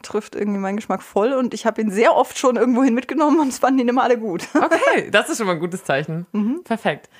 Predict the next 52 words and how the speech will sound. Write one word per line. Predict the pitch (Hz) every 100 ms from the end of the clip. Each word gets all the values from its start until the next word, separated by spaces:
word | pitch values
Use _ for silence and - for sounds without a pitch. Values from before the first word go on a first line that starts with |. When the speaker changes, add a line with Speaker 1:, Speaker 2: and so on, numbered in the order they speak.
| _ -
Speaker 2:
Dann, | 185 202 247
äh, | 233 214 208
glaub | 202 202 220
ich, | 202
werden | 196 185
wir | 180
den | 190 208
jetzt | 202 - -
testen. | 165 170 - 208 233
Speaker 1:
Ja. | 254 - -
Speaker 2:
Schön, | 247 247 226
dass | 226 -
du | 214
heute | 208 208 214 214 - 269 240
Gast, | 233 285 - 220
du |
warst | 220 233
der | 202
erste | 202 -
Gast | 196 214 156
jetzt | -
auch | -
in | 160
unserem | 151 -
Speaker 1:
Oh | 294
Speaker 2:
Podcast. | - 285 294
Speaker 1:
Gott, | 254
ich | -
fühle | 240
mich | 269
so | 220
geehrt. | 220 175 208 - 254 - 339
Speaker 2:
Ja, | 226 226 220 -
ich | 190 269 -
fühle | 349
mich | 285 262
geehrt, | 233 240
dass | 254
du | 240
dabei | 226 214 226 277
warst. | 226 220
Das | 233
ist | 226
sau | 202 226 233
cool. | 262
Und | 202
dann | 175
auch | 190
noch | 226 214
gleich | 190
eine | 190 170
Radiomoderatorin. | 170 180 151 151 151 156 151 151 151 180